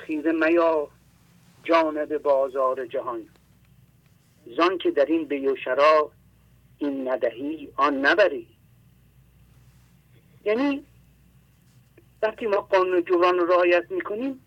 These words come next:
یه حال خوشی پیدا می‌کنیم. من فکر می‌کنم این در سطح مولکولی به وجود ما به اصطلاح تأثیر می‌ذاره و ما اینو نمی‌تونیم در سطح مولکولی حسش کنیم. نتیجهش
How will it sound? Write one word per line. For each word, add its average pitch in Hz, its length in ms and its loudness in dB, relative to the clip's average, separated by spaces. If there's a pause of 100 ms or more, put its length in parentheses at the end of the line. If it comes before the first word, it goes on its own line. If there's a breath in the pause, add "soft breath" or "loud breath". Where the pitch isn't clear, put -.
(100)
یه 233 100 -4
حال 233 300 0
خوشی - 420 -4
پیدا 131 240 0
می‌کنیم. - 440 -12 (1200)
من 240 120 2
فکر 277 260 -6
می‌کنم 262 420 2 (520)
این 254 200 -2
در 208 220 4 (100)
سطح 233 220 -2
مولکولی 202 840 -2 (2000)
به 175 100 4
وجود 170 360 0
ما 156 280 4 (200)
به - 100 -12 (340)
اصطلاح 147 300 0
تأثیر 143 480 -2
می‌ذاره 117 520 0 (180)
و 294 80 4
ما 302 300 4
اینو 202 220 0
نمی‌تونیم 196 600 -2 (500)
در 143 220 -2
سطح 156 220 0
مولکولی 147 580 -2
حسش 139 380 -4
کنیم. 135 380 -2
نتیجهش 180 520 0